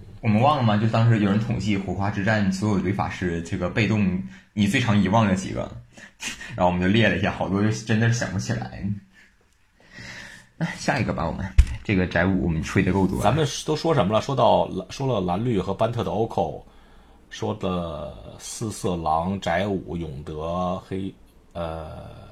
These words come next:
Speaker 1: 啊，我知道还有一个什么，
Speaker 2: 呃，
Speaker 1: 说什么了。这个巨石圆阵我们是不是可以聊一聊？
Speaker 2: 哎，巨-，巨石圆阵这牌之前大-，就是我没太注意大家对这牌评价怎么样啊，就是 set 出来之前，好像我好像没有，没有听太多人提这个牌。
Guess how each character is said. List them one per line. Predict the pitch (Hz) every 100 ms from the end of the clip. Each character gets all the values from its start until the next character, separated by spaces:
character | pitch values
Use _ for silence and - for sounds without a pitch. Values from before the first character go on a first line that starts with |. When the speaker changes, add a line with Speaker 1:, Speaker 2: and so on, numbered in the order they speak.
| -
Speaker 1:
啊， | 120 139 135 107 92
我 | 90 95
知 | 110
道 | 113
还 | 107
有 | 101 104
一 | 87
个 |
什 | 90
么， | 92
Speaker 2:
呃， |
Speaker 1:
说 | - 92
什 | 92
么 | 76
了。 | 73 62 - - - - -
这 | -
个 | 123
巨 | 120 151
石 | 151
圆 | 127
阵 | 147 185
我 |
们 | 90 73
是 | -
不 |
是 | -
可 |
以 | 98
聊 | - - -
一 |
聊？ | - - 107 - - - - - - - -
Speaker 2:
哎， | 107 - -
巨-， | 160
巨 | 175 233
石 | 180
圆 | 196
阵 | 233 190
这 | 151
牌 | - 87 98 127 139 -
之 | 185
前 | - 135
大-， | 170 -
就 | -
是 | 123 -
我 | - -
没 | 110
太 | 190
注 | 185
意 | 196
大 | -
家 | 139
对 | -
这 | 110
牌 | 110
评 | -
价 | 110 117
怎 | -
么 |
样 | 82 87
啊， | 78
就 | 80
是 | 69
set | - 92
出 | - 90
来 | 78
之 | 80
前， | - - 90
好 | -
像 | - 139
我 | - 170
好 |
像 | 196
没 | 117
有， | 98
没 | 127
有 | 254
听 | -
太 | 101 92
多 | 82
人 | 76 85
提 | -
这 | 80
个 | 82
牌。 | -